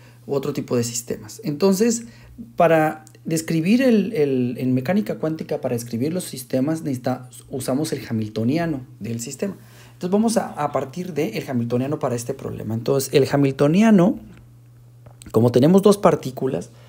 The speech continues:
pues sería el hamiltoniano de la partícula uno y el de la partícula dos. Es decir, está caracterizado por el momento de la partícula uno, el momento de la partícula dos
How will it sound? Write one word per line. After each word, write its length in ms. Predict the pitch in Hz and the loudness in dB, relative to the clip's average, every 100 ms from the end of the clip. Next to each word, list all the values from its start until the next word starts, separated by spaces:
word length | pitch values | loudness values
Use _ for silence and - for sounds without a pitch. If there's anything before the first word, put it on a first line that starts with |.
| - - - | -20 -20 0
pues 160 | 147 | 2
sería 560 | - 139 165 180 180 - | 4 2 6 6 4 -2
el 200 | - 139 | 0 2
hamiltoniano 720 | 139 135 135 135 160 160 165 - | 2 2 2 4 6 6 4 0
de 400 | 135 143 147 151 - - - - - | 4 6 6 2 -12 -20 -20 -18 -4
la 160 | 120 | 0
partícula 480 | 117 120 160 190 190 | 0 0 0 4 6
uno 380 | 180 170 165 - | 6 4 2 -2
y 140 | 180 | 0
el 80 | 135 | 0
de 80 | 123 | 2
la 100 | 117 | 0
partícula 440 | 110 113 120 156 | -2 -6 -6 -2
dos. 160 | 185 185 | 0 0
Es 80 | 139 | -2
decir, 320 | 143 151 151 - - - | -4 -4 -6 -14 -16 -6
está 320 | 131 - 139 | -2 2 2
caracterizado 580 | 143 143 135 131 135 135 | 2 2 0 4 2 4
por 260 | 135 135 - | 2 0 -2
el 160 | 127 123 | 2 4
momento 560 | 120 120 156 170 165 | 4 4 4 4 2
de 80 | 143 | 4
la 120 | 135 | 4
partícula 560 | - 123 - 156 180 175 | 4 0 -2 0 4 6
uno, 440 | 185 202 175 220 - | 6 6 4 2 0
el 160 | 135 | 2
momento 540 | 123 120 147 156 147 147 | 4 4 4 2 2 4
de 80 | |
la 100 | 147 | 4
partícula 560 | 147 151 - 160 170 170 | 4 0 -2 -4 0 2
dos 300 | 202 196 - | 2 0 -4